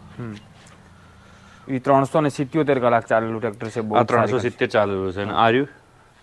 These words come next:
Speaker 1: આ બી હજાર વીસનું મોડલ છે, કિર્લોસ્કર એન્જિનમાં છે.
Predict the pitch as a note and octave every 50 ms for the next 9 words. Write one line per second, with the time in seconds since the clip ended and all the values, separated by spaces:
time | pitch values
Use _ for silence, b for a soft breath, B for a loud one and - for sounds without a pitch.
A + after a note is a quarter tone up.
0 | _ _ - B2+ C3+ C#3 D#3 D#3+ D#3 D3+ D#3+ D#3+ D3+ D#3 D#3 - - - F#3 E3+
1 | D#3+ D3+ C#3+ C#3+ C#3+ C#3 D#3 D#3 C#3+ - C#3+ C#3 C#3+ C3+ - - D3+ B2+ A#2+ A#2+
2 | A#2 A#2 A#2 A2+ A2+ A2+ A2 G#2 B2 D3